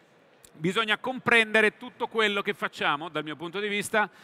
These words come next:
non da oggi in avanti, ma da ieri in avanti. Quindi questo volevo dire, se mi chiedi qualcosa sul digitale, adesso ti ho fatto una specie di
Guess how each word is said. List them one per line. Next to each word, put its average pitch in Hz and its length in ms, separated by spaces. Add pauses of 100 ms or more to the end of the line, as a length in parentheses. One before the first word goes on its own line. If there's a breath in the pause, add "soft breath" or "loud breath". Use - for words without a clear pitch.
(400 loud breath)
non 233 240
da 208 120
oggi 185 220
in 180 60
avanti, 170 380
ma 160 200
da 214 100
ieri 185 300
in 165 100
avanti. 131 580
Quindi 202 340 (680)
questo 226 240
volevo 185 240
dire, 214 300 (100)
se - 220
mi 180 100
chiedi 202 220
qualcosa 190 240
sul 196 100
digitale, 208 460
adesso 190 260
ti 175 80
ho 165 60
fatto 185 220
una 175 100
specie 202 260
di 160 180